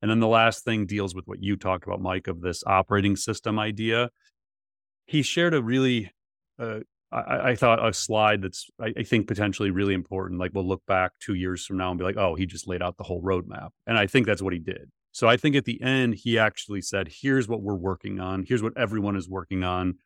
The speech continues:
This is what we know is already happening." So I'll just highlight those bullet points and then turn it back over to you, Mike. So the first is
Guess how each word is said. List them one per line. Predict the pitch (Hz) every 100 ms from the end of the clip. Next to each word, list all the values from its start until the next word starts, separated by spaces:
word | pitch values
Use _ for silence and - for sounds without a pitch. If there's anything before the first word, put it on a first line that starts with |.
| _ _ _ -
This | 107 113
is | 110
what | 104 92
we | 95
know | 92 95 95 90
is | 85
already | 92 90 82
happening." | 87 87 - -
So | - 107
I'll | 107 104
just | 98 95 -
highlight | - 104 98 92
those | 95
bullet | - 95 95
points | 95 90 -
and | 90 90
then | 87 90 - -
turn | 92
it | 90
back | 95 92
over | 98 95
to | -
you, | 104
Mike. | 107 104
So | - 107 95 - _ _ _ _ -
the | 110
first | - 151 139
is | 127 117